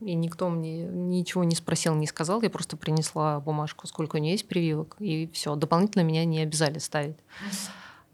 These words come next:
Speaker 1: А, хотя бумажку просят совершенно официально, без нее в школу не берут.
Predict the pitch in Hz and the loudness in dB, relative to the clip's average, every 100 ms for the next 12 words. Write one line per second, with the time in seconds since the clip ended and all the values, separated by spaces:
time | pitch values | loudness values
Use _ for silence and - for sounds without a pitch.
0 | - 196 156 143 151 147 151 175 - - | -2 2 4 2 0 2 4 2 2 0
1 | 165 - 156 170 170 - - 156 - 151 | 0 2 0 0 -6 -8 -4 -2 0 -2
2 | 143 - 208 196 151 143 165 180 - 160 | 0 2 4 4 4 2 0 0 0 2
3 | 160 156 156 | 2 2 0